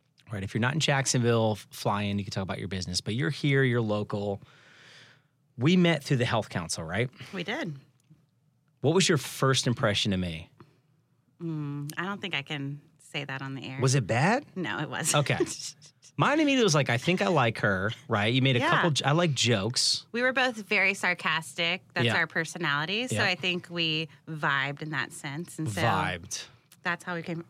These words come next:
Speaker 2: I feel like I'm getting trendy using the word vibe.
Speaker 1: We're gonna talk about trends too, 'cause you, let's talk about J S K Marketing, your business,
Speaker 2: Yep.
Speaker 1: right? Founder and president. When did you start the company?
Speaker 2: Started in summer of twenty nineteen. So I had been in corporate America for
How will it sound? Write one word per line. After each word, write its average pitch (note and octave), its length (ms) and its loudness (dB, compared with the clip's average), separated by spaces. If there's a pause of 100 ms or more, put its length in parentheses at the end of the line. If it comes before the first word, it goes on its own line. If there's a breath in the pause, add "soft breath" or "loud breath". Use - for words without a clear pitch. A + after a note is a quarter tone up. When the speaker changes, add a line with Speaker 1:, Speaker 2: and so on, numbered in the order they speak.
(120)
Speaker 2:
I F#3 100 -4
feel F3+ 200 -6
like F3+ 120 -8
I'm D#3+ 100 -8
getting D3+ 240 -6
trendy D3+ 440 -6
using D3+ 260 -6
the D3 80 -8
word D3 220 -10
vibe. D3 380 -8 (160)
Speaker 1:
We're A2 100 -4
gonna G#2+ 140 -2
talk G#2+ 160 -2
about G2 180 -6
trends G2 360 -4
too, F#2 400 -2
'cause G2+ 180 -2
you, B2+ 140 2 (400)
let's C#3+ 220 0
talk D3+ 80 4
about A#2 160 2 (240)
J D3 260 4
S E3 140 4
K B2+ 160 2
Marketing, F#2+ 560 -2
your A2+ 280 2
business, A#2 600 2
Speaker 2:
Yep. F#3 160 -4 (160)
Speaker 1:
right? G2+ 300 -2 (720 loud breath)
Founder B2+ 380 2
and D3+ 120 4
president. G2 600 0
When A#2 240 2
did B2+ 100 2
you C3 60 2
start A2 260 2
the G#2 80 -4
company? E2 480 -6 (100)
Speaker 2:
Started F#3 540 -4
in E3+ 180 -2
summer F3 440 -2
of B3+ 100 -4
twenty G#3 300 -4
nineteen. A3 840 -6
So - 220 -8
I E3+ 80 0
had E3+ 220 -4
been E3+ 420 -2
in E3+ 120 -4
corporate F3+ 320 -4
America F3+ 600 -2
for E3 260 0